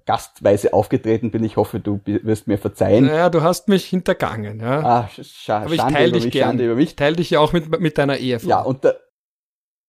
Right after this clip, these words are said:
Speaker 1: der Ralf wird den, wird den Link dankenswerterweise, äh, unten hinposten, damit ihr den auch findet. Rainer Ulrich spricht mit Unternehmern, das ist ein sehr netter Podcast, also sind auch die Folgen ohne mich ganz interessant.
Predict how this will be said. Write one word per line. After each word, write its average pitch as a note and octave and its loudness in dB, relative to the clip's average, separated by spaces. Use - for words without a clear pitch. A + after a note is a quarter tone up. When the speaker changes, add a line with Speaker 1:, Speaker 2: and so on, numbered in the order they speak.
Speaker 1:
der A#2+ 0
Ralf D3 4
wird D#3 0
den, C3 2
wird C#3+ 0
den B2+ 0
Link C#3+ 0
dankenswerterweise, A#2+ 4
äh, G#2 4
unten C3+ -2
hinposten, C#3 2
damit B2+ -2
ihr A2+ 0
den A2 2
auch G2+ 4
findet. E3 0
Rainer A#2 4
Ulrich C3+ 2
spricht - -8
mit A2 -4
Unternehmern, A2 2
das A#2 -2
ist G#2+ 2
ein G#2 -2
sehr G#2+ 2
netter G#2 0
Podcast, - -2
also G#2 -2
sind - -10
auch F#2 -6
die G2+ -10
Folgen F#2+ -4
ohne C#3+ 6
mich C3+ 2
ganz A#2+ 0
interessant. A#2 0